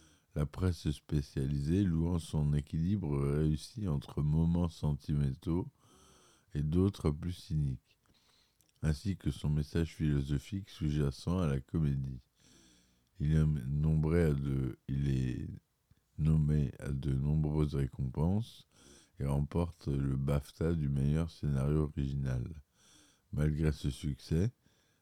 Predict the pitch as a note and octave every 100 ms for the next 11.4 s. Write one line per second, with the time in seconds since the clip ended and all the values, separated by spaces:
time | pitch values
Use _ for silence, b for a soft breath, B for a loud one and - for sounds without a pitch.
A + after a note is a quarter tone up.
0 | b - D2+ - G2 F2 D2+ D2 D2 D#2+
1 | - D#2 C#2 C#2 - E2 D2 C#2+ C#2 D#2+
2 | F2 - D2+ C#2+ D2 D2+ C#2 C#2+ C#2+ -
3 | F2+ E2+ - C#2 A#1+ - - C2 C#2 D#2
4 | E2+ - - C#2+ C#2 C2+ C2+ D2+ C3+ b
5 | b b b b b - D#2 - F#2 E2
6 | C#2+ - D2 D2 D#2 G2+ F#2+ D2+ C#2+ C2+
7 | - C#2+ C#2 D2+ D#2 D2 C#2 C#2 C2 -
8 | b b b b b b _ _ D#2 C#2
9 | F#2 F2 E2 D#2 - F2+ E2 D#2 D2 C#2
10 | D2 D2 D#2 D2 D2 D2+ D2+ C#2+ C#2+ D2
11 | D2 G2 - -